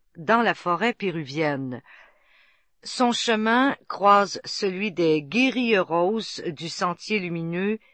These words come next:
et des trafiquants de coca. Le danger menace, mais enveloppée d'une aura mystérieuse, elle déjoue tous les pièges.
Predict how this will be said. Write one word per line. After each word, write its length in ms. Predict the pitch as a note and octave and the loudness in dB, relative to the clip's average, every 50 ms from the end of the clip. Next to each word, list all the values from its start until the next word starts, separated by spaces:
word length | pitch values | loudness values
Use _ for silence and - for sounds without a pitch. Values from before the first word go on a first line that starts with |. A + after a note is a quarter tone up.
| _ _ - | _ _ -2
et 220 | - A#3 A#3 A3+ | 2 2 2 2
des 100 | D#3 D#3 | 2 -2
trafiquants 560 | - - - F#3+ - - - - - B3 A#3 | -2 -2 -4 -4 -4 -6 -8 -2 2 2 2
de 100 | G#3+ D#3+ | 2 0
coca. 540 | D3+ - E3 D3 - - - C#3+ B2+ A2+ - _ _ _ _ _ _ _ _ - - - _ _ - | -2 -4 -4 -6 -6 -6 -6 -4 -4 -4 -6 _ _ _ _ _ _ _ _ -20 -20 -20 _ _ -4
Le 180 | F#3+ F#3 F#3 | 0 0 2
danger 420 | F3 F#3+ F#3 F3 E3+ D#3 C3+ E3+ F3 | 4 4 2 2 2 0 -2 -4 -2
menace, 720 | E3 D3+ D3 D3 D#3+ F3 F3 - - - - - - - - | -2 -2 -2 -2 0 -2 -2 -2 -6 -10 -10 -10 -12 -10 -8
mais 340 | F#3 F3 E3+ E3 D#3+ D3+ - - | -8 -6 -4 -2 -2 -4 -2 -2
enveloppée 580 | F#3 A3 A#3+ G#3+ G3 G#3+ G3+ - - G#3 G#3 F3 | -2 0 0 0 0 -2 -2 -2 -2 -4 -4 -2
d'une 220 | D#3 E3+ E3 E3+ | -2 -4 -2 0
aura 480 | F3 E3+ - - E3 E3+ E3 D#3 - - | 0 -2 0 2 4 4 4 4 2 0
mystérieuse, 1000 | - E3+ F3+ F#3 - - - D#3 D3 C#3+ C#3+ C#3+ D3 D3+ D#3 E3 F3 G3 F3 - _ _ _ _ _ | -6 -6 -6 -6 -8 -8 -8 -6 -6 -4 -2 -2 0 0 0 0 -2 -2 -4 -8 _ _ _ _ _
elle 200 | - G3 G3+ G3 | -2 -2 0 0
déjoue 540 | D#3+ F3+ F#3+ F3+ E3 C#3 F3+ G#3+ A3+ - - _ _ - | -2 -2 -2 -2 -4 -4 -6 -6 -6 -6 -8 _ _ -6
tous 100 | - B3+ | -2 0
les 140 | G#3 F#3 D#3 | 0 0 0
pièges. 600 | - - D#3 D3 C#3+ C3 B2+ B2 B2 - - | 0 -2 -2 -2 -2 -2 -4 -6 -8 -12 -14